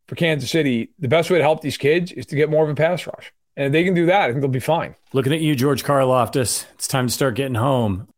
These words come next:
Speaker 2: So speaking of the, the trade deadline, I, I, before we get into this Chiefs-Titans preview, I wanted to ask you about the rest of the A F C contenders.
Speaker 1: Yep.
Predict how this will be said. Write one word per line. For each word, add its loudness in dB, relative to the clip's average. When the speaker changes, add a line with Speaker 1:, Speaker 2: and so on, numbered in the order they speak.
Speaker 2:
So 0
speaking 0
of -2
the, -2
the -2
trade 0
deadline, 2
I, -6
I, -10
before -6
we 0
get 0
into 0
this -2
Chiefs-Titans -4
preview, -2
I -2
wanted 0
to -2
ask -2
you 0
about 0
the 0
rest 0
of -2
the 0
A 0
F -4
C -4
contenders. -8
Speaker 1:
Yep. -2